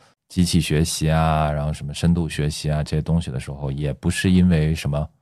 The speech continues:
我相信人工智能的未来，没有的，不存在的。这个都是，你如果听到类似这样的故事呢，那我觉得大概率是这个人他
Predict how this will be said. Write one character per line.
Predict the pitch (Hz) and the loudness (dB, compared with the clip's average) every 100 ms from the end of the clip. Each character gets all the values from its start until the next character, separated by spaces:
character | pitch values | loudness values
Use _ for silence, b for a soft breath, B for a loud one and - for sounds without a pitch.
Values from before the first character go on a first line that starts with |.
| _ _ _ _ | _ _ _ _
我 | 85 76 | 0 0
相 | - 92 | 6 6
信 | 95 90 | 6 4
人 | 80 78 | 4 2
工 | 85 87 | 4 4
智 | - 85 | 4 2
能 | 73 | 2
的 | 76 | 2
未 | 80 69 | 0 -2
来， | - - | -4 -2
没 | 80 | 2
有 | 82 | 2
的， | 65 | 0
不 | 73 85 | -8 -8
存 | - 73 | -4 0
在 | 87 65 | 2 2
的。 | 53 - - | -2 -8 -16
这 | - | -12
个 | 80 | -4
都 | 85 | -2
是， | 82 82 78 71 b b b - | 0 0 -2 -4 b b b -14
你 | - 95 98 98 | -4 0 2 6
如 | 104 | 8
果 | 170 | 8
听 | 139 - | 6 8
到 | 180 160 | 8 8
类 | 170 | 6
似 | 151 160 | 4 0
这 | - | 4
样 | 311 107 | 6 6
的 | |
故 | 78 90 82 | 4 0 -2
事 | 85 | 0
呢， | 78 | 0
那 | 80 | 2
我 | 90 71 | 2 2
觉 | 80 | 0
得 | 95 | 2
大 | - | 2
概 | - 95 87 | 2 4 6
率 | 87 | 4
是 | 87 | 2
这 | 87 | 0
个 | 87 | 2
人 | 78 104 156 | 2 -2 -4
他 | - 87 87 | 0 2 2